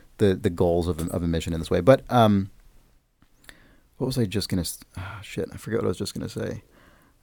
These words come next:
Um, oh, yeah. So I had been playing this game for hours and hours and hours and hours,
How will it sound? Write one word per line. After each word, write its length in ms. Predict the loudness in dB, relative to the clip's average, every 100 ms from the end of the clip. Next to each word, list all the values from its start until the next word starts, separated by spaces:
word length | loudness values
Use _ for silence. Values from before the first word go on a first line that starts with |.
| _
Um, 600 | 0 4 4 4 2 0 -4 _ _ _ _ _ _ _ _ _ _ _ _ _ _ -16 -16 6 12
oh, 140 | 12
yeah. 260 | 12 10 8 -2 0
So 340 | 10 12 12
I 100 | 10
had 140 | 8 8
been 160 | 6
playing 600 | 6 6 8 8 8 4 -2 -2
this 260 | 4 4 8
game 380 | 8 8 4
for 300 | 6 6 6 2 6
hours 340 | 10 12 10
and 80 | 8
hours 220 | 6 6
and 80 | 6
hours 200 | 6 6
and 80 | 6
hours, 320 | 6 6